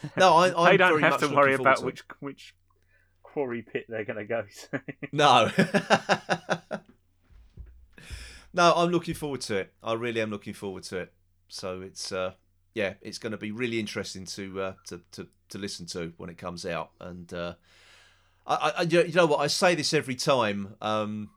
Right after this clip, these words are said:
Speaker 2: that, you know, I'll, you know, I'll buy this one as soon as it comes out, and I never have done. Um,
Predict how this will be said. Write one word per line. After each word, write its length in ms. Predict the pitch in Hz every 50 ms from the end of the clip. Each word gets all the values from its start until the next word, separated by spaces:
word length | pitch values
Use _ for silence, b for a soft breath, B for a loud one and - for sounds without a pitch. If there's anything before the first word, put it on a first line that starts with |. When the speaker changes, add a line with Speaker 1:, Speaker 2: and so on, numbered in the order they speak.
| _ _ _ _
Speaker 2:
that, 180 | - 107 - -
you 60 | 113
know, 280 | 107 104 101 101 90 69 _ _ _ _ _ _ _ -
I'll, 220 | 110 113 110 - -
you 60 | 101 110
know, 140 | 107 98 98
I'll 140 | 117 117 104
buy 240 | - 139 123 117
this 180 | 107 113 - -
one 120 | 113 107
as 100 | 107 101
soon 160 | - - 110 107
as 100 | 98 104
it 80 | 104
comes 340 | - - 110 101 98 87 101
out, 300 | 104 95 90 87 87 - _ -
and 140 | 98 101
I 100 | 104 110
never 240 | 113 127 139 123 123
have 300 | 113 117 123 113 110 -
done. 300 | - 95 85 82 82 85 - _ _ -
Um, 480 | 92 92 90 90 90 90 87 87 85